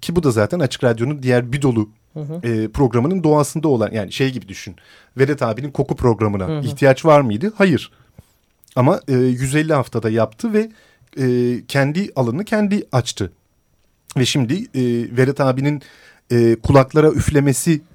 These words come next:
Speaker 1: e, vesilesiyle memlekette koku, e, üzerine tezler yazılmaya başlandı.
Speaker 2: Hatta bir, ıı, yazanlardan bir tanesi de Cansu
Speaker 1: Evet.
Speaker 2: konuğumuz da oldu. Kadıköy'ün koku haritası,
Speaker 1: Evet.
Speaker 2: e, projesini ve hatta tezini anlattı.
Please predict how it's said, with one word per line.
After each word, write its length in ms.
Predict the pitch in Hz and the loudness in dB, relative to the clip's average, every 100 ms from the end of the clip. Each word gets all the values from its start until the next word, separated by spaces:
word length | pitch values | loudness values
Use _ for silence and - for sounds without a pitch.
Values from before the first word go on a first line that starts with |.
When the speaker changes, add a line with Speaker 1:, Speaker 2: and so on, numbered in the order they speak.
| _ _ - | _ _ -4
Speaker 1:
e, 340 | 120 110 107 | -2 0 0
vesilesiyle 760 | 117 113 123 110 113 113 147 240 _ _ - | -2 -2 -2 -2 -4 -6 -6 -8 _ _ 0
memlekette 580 | 147 156 123 120 - 208 | 2 4 2 -2 -4 0
koku, 400 | 120 - 202 175 _ _ _ _ _ | 0 2 0 0 _ _ _ _ _
e, 120 | 131 | -6
üzerine 760 | 123 117 117 123 120 123 214 220 _ _ | -4 -2 -4 -2 -2 0 -2 -4 _ _
tezler 340 | - 180 180 160 | 4 6 6 4
yazılmaya 500 | 123 107 104 101 98 | 4 2 -2 0 -2
başlandı. 540 | 95 - 95 87 85 _ _ | -4 -4 -6 -6 -10 _ _
Speaker 2:
Hatta 380 | - 151 - 185 | -12 -8 -4 -4
bir, 60 | 165 _ _ | -6 _ _
ıı, 300 | 143 139 117 - - | -8 -8 -8 -16 -8
yazanlardan 680 | 160 147 143 135 139 135 135 | -4 -2 -2 -4 -4 -6 -8
bir 60 | |
tanesi 340 | 139 131 127 - | -8 -8 -8 -8
de 120 | 120 | -6
Cansu 560 | 147 135 131 - - - - | -4 -4 -4 -6 -6 -6 -2
Speaker 1:
Evet. 120 | 127 | 0
Speaker 2:
konuğumuz 260 | 139 143 139 | 2 -2 -2
da 60 | |
oldu. 180 | 127 135 | -2 -2
Kadıköy'ün 420 | - 143 135 139 | -6 -8 -4 -4
koku 320 | 135 - 143 147 | -4 -4 -4 -4
haritası, 480 | 127 - - - - | -6 -10 -12 -10 -8
Speaker 1:
Evet. 160 | 104 85 _ - - _ _ | -8 -8 _ -20 -20 _ _
Speaker 2:
e, 680 | - 139 127 107 71 52 50 | -4 -2 -2 -4 -6 -8 -8
projesini 580 | - 143 139 - 143 | -4 -2 -2 -4 -4
ve 120 | 143 139 | -4 -6
hatta 480 | 139 - 135 135 - | -10 -6 -4 -4 -6
tezini 280 | - 139 139 | -10 -6 -6
anlattı. 560 | 120 - 127 - - | -6 -6 -8 -8 -8